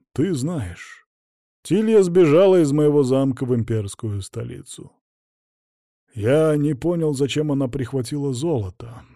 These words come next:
но Сиер Михал подтвердил, что она занялась именно тем, к чему мы ее подталкивали.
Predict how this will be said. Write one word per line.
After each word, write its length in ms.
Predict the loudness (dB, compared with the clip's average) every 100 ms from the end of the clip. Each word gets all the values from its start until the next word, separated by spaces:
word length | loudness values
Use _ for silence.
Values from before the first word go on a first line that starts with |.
| -8
но 280 | -2 0
Сиер 440 | 0 2 4 4 4
Михал 400 | 0 0 0 2
подтвердил, 840 | 0 -2 -2 -4 -2 -2 -2 -2
что 220 | -4 -4
она 180 | -2 -2
занялась 480 | -2 -2 -2 -2 -2
именно 320 | -2 0 -2
тем, 380 | -4 -4 -4 -6
к 100 | -8
чему 260 | -4 -2
мы 140 | -2 0
ее 220 | 0 -2
подталкивали. 960 | -4 -12 -10 -8 -8 -10 -14 -18 -20